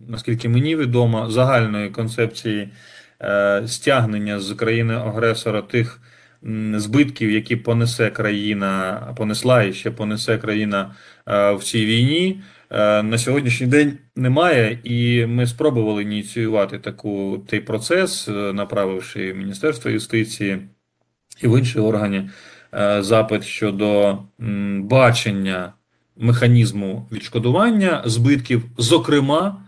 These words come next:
і збитків, пов'язаних, е, з трудовими відносинами. Ми саме так їх і називаємо: збитки роботодавців та працівників, пов'язані з трудовими відносинами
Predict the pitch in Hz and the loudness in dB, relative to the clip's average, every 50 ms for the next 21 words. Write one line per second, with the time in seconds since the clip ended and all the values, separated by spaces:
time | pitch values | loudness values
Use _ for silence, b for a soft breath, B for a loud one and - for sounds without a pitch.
0 | B B B B B B _ - 135 127 120 107 101 139 160 160 - - 151 135 | B B B B B B _ -6 -2 -2 -2 0 2 0 0 0 0 -4 -6 -2
1 | 123 117 104 110 117 123 127 123 127 127 127 123 120 - 117 117 110 107 107 101 | -2 -4 -2 0 0 0 2 2 0 0 0 -2 -2 -4 -8 -8 -6 -6 -6 -6
2 | 98 98 113 131 139 123 120 113 104 107 110 110 110 113 107 107 104 107 107 101 | -6 -2 -2 -2 -2 0 -2 -2 0 0 0 0 0 -2 -2 -4 -4 -4 -4 -4
3 | 95 - - 101 92 90 90 95 117 - B B B B B B B B 110 113 | -6 -6 -10 -12 -12 -12 -14 -16 -16 -18 B B B B B B B B -6 -4
4 | 120 135 131 123 117 117 120 131 127 120 120 117 117 117 - - - 110 104 98 | 0 2 2 2 2 2 4 2 2 2 0 -2 -2 -2 -4 -8 -8 -8 -6 -6
5 | 95 104 107 113 120 120 120 113 104 - - 117 113 113 107 107 104 120 B B | -4 -2 0 2 2 2 2 2 -2 -4 -4 -2 0 0 0 -2 -4 -6 B B
6 | B B B 107 - 107 113 117 - - 113 104 104 98 104 107 107 104 110 104 | B B B -12 -10 -2 -2 -2 -2 0 -2 -4 -2 -4 -4 -6 -4 0 0 0
7 | 98 95 - 101 95 107 98 104 104 95 - 104 98 101 95 95 180 180 165 - | 0 0 -4 -10 -10 -10 -8 -8 -8 -8 -8 -8 -8 -8 -6 -2 -2 -2 0 0
8 | 110 104 117 127 127 123 117 110 104 113 - 110 104 107 110 113 110 110 107 104 | -2 0 2 2 2 2 0 -2 -2 -6 -8 -4 -4 -2 0 0 0 0 0 -2
9 | 107 104 113 120 120 117 - 113 104 101 101 104 101 | -2 0 2 2 2 2 2 -2 -4 -4 -2 -4 -4